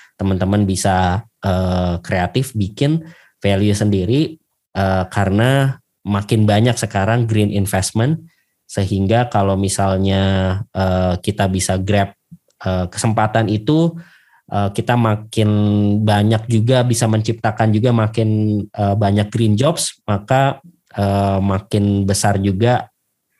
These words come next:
eh, impact yang bisa kita cipta-, kita ciptakan dan makin cepat juga kita bisa bantu,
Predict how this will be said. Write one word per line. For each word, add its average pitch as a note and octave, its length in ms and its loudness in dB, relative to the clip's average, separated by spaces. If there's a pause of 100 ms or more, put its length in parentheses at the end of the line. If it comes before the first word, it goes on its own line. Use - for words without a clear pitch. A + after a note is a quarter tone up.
(140)
eh, F#2+ 320 -2
impact A2 320 0
yang G2+ 80 2
bisa G2+ 160 -2
kita - 160 -8
cipta-, - 480 -6
kita G#2+ 240 0
ciptakan A2 480 0
dan A2 160 4
makin G2+ 320 0
cepat G#2+ 260 -8
juga G#2+ 220 0
kita G#2+ 240 -2
bisa G2+ 180 0
bantu, G2 460 0